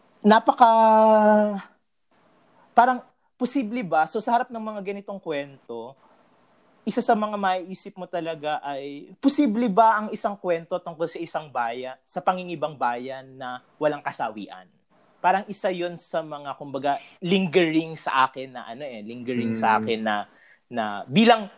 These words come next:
Speaker 1: tayo ay parehong nagsusulat din, di ba? Ah,
Speaker 2: Pag English
Speaker 1: ah,
Speaker 2: siguro,
Speaker 1: bi-
Speaker 2: pwede. <laughs>
Speaker 1: <laughs> Grabe ka.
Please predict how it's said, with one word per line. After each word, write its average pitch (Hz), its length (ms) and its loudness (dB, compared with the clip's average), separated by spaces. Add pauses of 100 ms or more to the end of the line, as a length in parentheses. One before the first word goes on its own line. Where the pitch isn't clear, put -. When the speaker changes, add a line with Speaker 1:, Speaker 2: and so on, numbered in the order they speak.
(160)
Speaker 1:
tayo 160 260 6
ay 151 120 -2
parehong 143 340 -2
nagsusulat 143 420 -8
din, 127 460 -10
di 117 100 -12
ba? 113 220 -4
Ah, 107 320 -2
Speaker 2:
Pag 175 160 6
English 147 300 4
Speaker 1:
ah, - 40 -4
Speaker 2:
siguro, 120 300 -4
Speaker 1:
bi- - 320 -10
Speaker 2:
pwede. 254 240 2 (240)
<laughs> 226 160 0 (2500)
Speaker 1:
<laughs> - 1900 2
Grabe 190 420 6
ka. 117 260 0